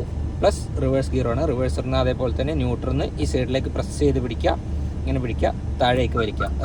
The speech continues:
റിവേഴ്സ് ഗിയർ വീണ്. ഇനി ന്യൂട്രൽ ആക്കുക, ന്യൂട്രൽ ആക്കി കഴിഞ്ഞാൽ ന്യൂട്രൽ നിന്ന്, അതായത് ന്യൂട്രൽ പൊസിഷൻ എപ്പോഴും നിൽക്കുന്നുണ്ടാവുക തേർഡിന്, ഫോർത്തിന് സെൻട്രലായിരിക്കും ന്യൂട്രൽ പൊസിഷൻ നിൽക്കുന്നുണ്ടാവുക. നമ്മൾ ഫസ്റ്റിലേക്ക് ഇടണമെങ്കിൽ ശ്രദ്ധിച്ച കാര്യം എന്താ വെച്ചാൽ, ഈ സൈഡിലേക്ക്, ലെഫ്റ്റ് സൈഡിലേക്ക് പ്രസ് ചെയ്തിട്ട് മുകളിലേക്ക് ഇടുന്നത്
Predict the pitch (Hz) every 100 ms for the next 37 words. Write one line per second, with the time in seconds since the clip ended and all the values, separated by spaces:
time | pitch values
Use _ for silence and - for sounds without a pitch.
0 | 127 123 123 123 113 104 104 - - -
1 | - 143 156 - 156 147 143 131 139 117
2 | 170 - - - - - - 143 143 147
3 | 143 147 151 190 156 143 143 190 - 139
4 | 147 160 165 151 156 165 160 170 185 160
5 | - 185 180 156 170 151 165 160 147 147
6 | 147 165 185 147 135 143 147 185 - 151
7 | 160 160 139 120 123 123 120 127 120 127
8 | 117 110 107 104 95 - - - - 123
9 | 147 147 143 156 165 165 165 165 180 160
10 | 156 156 165 151 156 147 170 156 156 147
11 | 135 123 127 123 170 156 147 143 147 233
12 | - - - - - 165 - 196 165 160
13 | 226 220 165 156 160 160 151 -